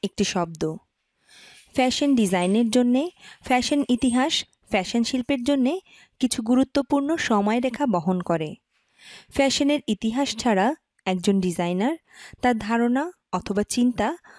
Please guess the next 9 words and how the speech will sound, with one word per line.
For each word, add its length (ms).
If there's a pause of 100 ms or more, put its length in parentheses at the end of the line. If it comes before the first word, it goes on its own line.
(180)
পরিপূর্ণ 520
করতে 320
পারে 300
না। 160 (720)
একজন 340
ডিজাইনার 540 (240)
ফ্যাশনের 600
ইতিহাস 460 (240)
পড়ে 340